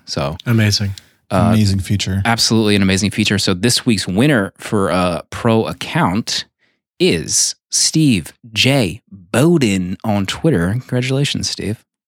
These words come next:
Speaker 2: Congrats.
Speaker 3: Congrats.
Speaker 1: Also, if you wanna just sign up for pro or, uh, patron status on Letterboxd, you can get it twenty percent off on seventy M M pod dot com. So by all means, support Letterboxd,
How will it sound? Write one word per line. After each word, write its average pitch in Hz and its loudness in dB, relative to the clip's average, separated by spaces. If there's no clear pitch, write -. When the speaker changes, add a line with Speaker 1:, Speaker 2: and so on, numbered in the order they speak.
Speaker 2:
Congrats. 104 0
Speaker 3:
Congrats. - -4
Speaker 1:
Also, 147 2
if - -2
you 143 4
wanna 143 4
just 131 0
sign 127 2
up 139 0
for 131 -4
pro 123 2
or, 113 2
uh, 95 2
patron 123 0
status 104 0
on 143 2
Letterboxd, 131 2
you 110 2
can 107 2
get 104 4
it 101 0
twenty 110 2
percent 104 0
off 98 0
on 92 -2
seventy 98 2
M 95 2
M 90 2
pod 90 -2
dot 85 -2
com. 85 -6
So 85 -4
by 92 -2
all 110 4
means, 98 2
support 95 0
Letterboxd, 87 0